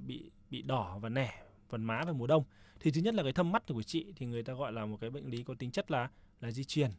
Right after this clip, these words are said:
tức là do cái quá trình mà, mà, mà, mà bản thân của chị khi mà còn trẻ cũng có thể đã có rồi, xong rồi khi nào mình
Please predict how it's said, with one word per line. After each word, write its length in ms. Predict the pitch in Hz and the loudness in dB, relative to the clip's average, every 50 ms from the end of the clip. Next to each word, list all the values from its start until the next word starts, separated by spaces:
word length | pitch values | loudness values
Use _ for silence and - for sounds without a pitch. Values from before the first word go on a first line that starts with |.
| - - | -10 -8
tức 100 | - 143 | -6 -4
là 180 | 143 135 120 - - - - - - | -2 -2 -4 -6 -10 -20 -20 -12 0
do 200 | - 160 170 160 | 4 6 6 6
cái 100 | 151 143 | 6 4
quá 120 | 135 143 | 2 2
trình 260 | 135 - 190 165 135 127 | 2 4 4 4 4 2
mà, 200 | 120 113 110 107 - - - - - - - | 0 0 -2 -4 -8 -14 -20 -20 -20 -12 -8
mà, 200 | 120 113 113 110 | -4 -4 -2 -2
mà, 200 | 110 110 107 107 | -2 -2 -2 -2
mà 300 | 107 110 107 104 104 101 - - - - - - - - | -2 -4 -4 -4 -6 -8 -12 -16 -20 -20 -20 -16 -6 0
bản 140 | 151 131 113 | 0 2 4
thân 160 | 170 185 180 | 2 2 2
của 80 | 151 | 2
chị 200 | 127 - 160 139 | 0 0 -2 -2
khi 180 | 127 - 165 160 | -2 0 0 0
mà 80 | 147 123 | 2 0
còn 120 | 123 113 | -2 -2
trẻ 280 | - 151 135 - - - | 0 -2 -2 -2 -4 -10
cũng 100 | - 131 | -12 -10
có 120 | - - - | -6 -4 -2
thể 140 | 180 156 113 | 0 0 0
đã 100 | 107 113 | 0 -2
có 160 | - 127 131 | 0 0 4
rồi, 240 | 156 175 165 131 - - - - - | 6 6 6 6 4 0 -16 -20 -12
xong 200 | - - 180 165 | -4 0 0 2
rồi 100 | 147 131 | 2 2
khi 140 | - - 156 | 0 0 0
nào 140 | 143 139 131 | 0 2 0
mình 360 | 123 123 123 117 110 107 107 | 0 0 0 0 0 -2 -4